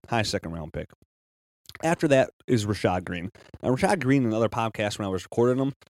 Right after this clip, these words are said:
he's the one that really got me off on this taxi squad, uh, little thing I was going on, a little rant, we call it. But, you know, 'cause the reason is Rashad Green goes to the Jaguars. The Jaguars are building something really fun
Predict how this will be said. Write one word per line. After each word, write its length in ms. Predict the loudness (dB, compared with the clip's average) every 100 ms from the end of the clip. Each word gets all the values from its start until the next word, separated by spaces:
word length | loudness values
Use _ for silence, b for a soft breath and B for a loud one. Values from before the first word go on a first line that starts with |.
| _
he's 200 | 2 4
the 60 | 6
one 120 | 6
that 100 | 6
really 220 | 6 6
got 260 | 4 2 2
me 140 | 0
off 260 | 2 2 0
on 100 | -4
this 260 | -4 -6 -4
taxi 320 | -4 -2 -4
squad, 460 | -4 -2 -2 -4 -10 _ _ _ _ _ _ _ _ _ _ -20 -20 -10
uh, 440 | -2 -2 0 -2 -6 _ -4
little 240 | 0 0 -2
thing 340 | -4 -4 -8 -12 _
I 60 | -4
was 180 | -4 -2
going 180 | -2
on, 80 | -2
a 40 | -2
little 200 | -4 -2
rant, 240 | -4 -6 -8
we 100 | -8
call 280 | -4 -4
it. 100 | -4 -10 _ _ _ _
But, 180 | 4 4 2
you 140 | 2
know, 60 | 2
'cause 140 | 2
the 60 | 0
reason 320 | 2 2 4
is 240 | 4 4 2
Rashad 360 | -2 0 0
Green 240 | 0 0 4
goes 160 | 4
to 80 | 2
the 80 | 0
Jaguars. 720 | 0 -2 -4 -6 -8 -12 -18 _ _ -4
The 60 |
Jaguars 440 | 4 4 6 2 2
are 60 |
building 320 | 4 6 6
something 240 | 2 0 2
really 220 | 4 4
fun 380 | 4 0 0